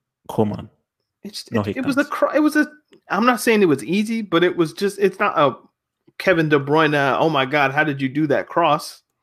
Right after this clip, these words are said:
Speaker 1: Milner
Speaker 2: Just
Speaker 1: ain't doing that, bro. <laughs> And Liverpool fans will, will tell you so. Milner ain't
Speaker 2: Okay.
Speaker 1: p-, p-, doing that.
Speaker 2: If you ask Liverpool fans about anything Liverpool, they'll say the player can do it.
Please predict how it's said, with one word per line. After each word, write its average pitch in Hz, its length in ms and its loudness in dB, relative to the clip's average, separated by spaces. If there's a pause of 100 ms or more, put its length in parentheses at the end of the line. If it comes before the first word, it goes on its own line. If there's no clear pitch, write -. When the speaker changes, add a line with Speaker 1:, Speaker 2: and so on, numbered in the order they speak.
(180)
Speaker 1:
Milner 120 300 4
Speaker 2:
Just 113 100 -2
Speaker 1:
ain't 107 160 -2
doing 98 200 -2
that, - 220 -10
bro. - 180 -14 (160)
<laughs> - 40 -10 (420)
And 110 100 0
Liverpool 113 280 0
fans 107 260 -2
will, 101 280 -10
will 101 100 -8
tell - 220 -10
you 101 60 -6
so. - 140 -12
Milner 107 320 -4
ain't - 160 -6
Speaker 2:
Okay. 139 240 -8 (300)
Speaker 1:
p-, - 80 -10
p-, - 160 -12
doing - 220 -8
that. - 160 -14
Speaker 2:
If 143 160 -4
you 190 120 2
ask 151 200 2
Liverpool 143 400 -2
fans 123 320 -6
about 117 240 -6
anything 135 340 -6
Liverpool, 123 380 -8
they'll 120 160 -4 (100)
say 139 80 0
the 127 100 -6
player 123 280 -4
can 123 220 -10
do 113 180 -2
it. - 100 -10